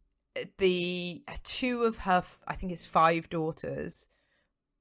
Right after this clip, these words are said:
Princess Alice and Princess Beatrice, went on to, um, pass haemophilia to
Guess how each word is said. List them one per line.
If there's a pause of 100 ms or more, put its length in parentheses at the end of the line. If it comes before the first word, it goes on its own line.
(380)
Princess
Alice
and
Princess
Beatrice,
went (120)
on
to, (140)
um, (680)
pass
haemophilia (180)
to